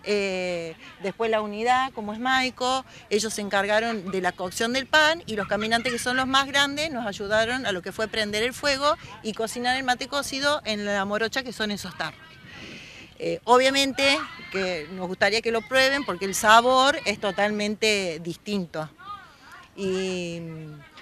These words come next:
y bueno, y aprovechar estos momentos. Estamos contando con alrededor de cincuenta, sesenta chicos.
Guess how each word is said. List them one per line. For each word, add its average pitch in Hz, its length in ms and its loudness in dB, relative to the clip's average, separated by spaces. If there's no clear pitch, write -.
y 185 40 -8
bueno, 208 200 4
y 214 80 2
aprovechar 196 520 4
estos 226 240 0
momentos. 170 680 -2
Estamos 269 420 8
contando 269 560 6
con 226 160 -2
alrededor 208 520 0
de 247 280 6
cincuenta, 220 680 4
sesenta 208 480 -4
chicos. 185 640 -6